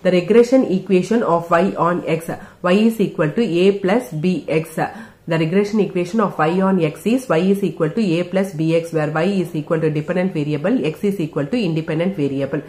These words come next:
Next is deviation from arithmetic mean method.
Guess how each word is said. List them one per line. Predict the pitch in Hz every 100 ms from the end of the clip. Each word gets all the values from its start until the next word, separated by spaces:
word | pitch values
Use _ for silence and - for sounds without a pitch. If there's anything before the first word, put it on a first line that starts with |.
| - - -
Next | 226 220 -
is | 254 196
deviation | 196 208 214 202 226 220
from | 196 220
arithmetic | 151 185 196 180 220 214
mean | 175 202 185
method. | 139 - 170 -